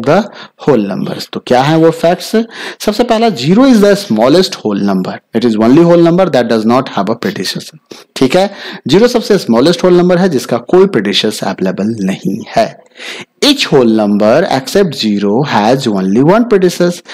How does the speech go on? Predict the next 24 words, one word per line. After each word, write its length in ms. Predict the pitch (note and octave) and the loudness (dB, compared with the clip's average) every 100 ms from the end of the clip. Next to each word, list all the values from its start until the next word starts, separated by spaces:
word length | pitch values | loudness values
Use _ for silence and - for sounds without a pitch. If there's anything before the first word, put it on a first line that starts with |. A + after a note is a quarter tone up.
| - - - | -18 -8 -2
that 180 | A2 C3 | 0 0
is 80 | B2+ | 0
the 60 | D#3+ | 0
number 320 | A#2 G2+ A2+ C#3 | 0 -2 -2 2
to 60 | D3+ | 2
its 180 | D3+ F3 | 2 2
left 240 | F#3+ F#3+ G3+ | 2 2 -2
on 100 | G3+ | 2
the 60 | G#3 | 2
number 200 | A#3 B3 | 2 4
line। 240 | A3 G#3 F3+ | 2 0 -2
हर 160 | F#3 | -2
एक 100 | C4 | 0
नंबर 260 | G3 B2+ A2+ | 0 0 -2
का 140 | D#3+ | -2
सिर्फ 200 | F#3 C4 | 0 2
एक 120 | C4 B3+ | 2 2
ही 60 | |
प्रीडिसेसर 500 | C4+ G3+ F3 F3+ D#3+ | 2 0 2 0 0
होगा 160 | C#3 D#3+ | 2 2
और 80 | A#3 | 2
वो 100 | A#3 | 2
नंबर 280 | F3+ F#3 G#3 | 2 2 2
लाइन 260 | E3 A#2+ | 2 0